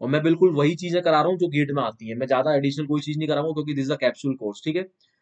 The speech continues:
So see carefully, क्या बोला मैंने, power, power in metal cutting, टॉपिक है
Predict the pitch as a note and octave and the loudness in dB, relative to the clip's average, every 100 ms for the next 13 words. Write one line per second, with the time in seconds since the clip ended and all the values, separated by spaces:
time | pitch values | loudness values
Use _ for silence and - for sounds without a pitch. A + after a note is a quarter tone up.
0 | _ _ C#3 C3+ F#3 F#3 F3+ F3 G#3 - | _ _ -8 -4 0 2 2 0 -2 -6
1 | _ _ _ _ _ _ _ _ _ _ | _ _ _ _ _ _ _ _ _ _
2 | _ _ _ _ _ D3+ D#3+ D#3+ D#3+ D#3 | _ _ _ _ _ 2 4 2 0 -2
3 | A3+ - _ _ C#3+ A#2+ G#2 - D#3 C#3+ | -6 -14 _ _ 2 2 0 -2 4 4
4 | D#3 D3+ C3+ G#2+ G#2 G2+ G2+ - _ _ | 4 2 -2 -6 -10 -12 -16 -20 _ _
5 | _ _ _ _ _ _ _ _ _ _ | _ _ _ _ _ _ _ _ _ _
6 | _ _ _ _ _ _ _ _ _ _ | _ _ _ _ _ _ _ _ _ _
7 | _ _ _ _ _ - A#2+ C#3 C#3+ | _ _ _ _ _ -6 -4 -4 -4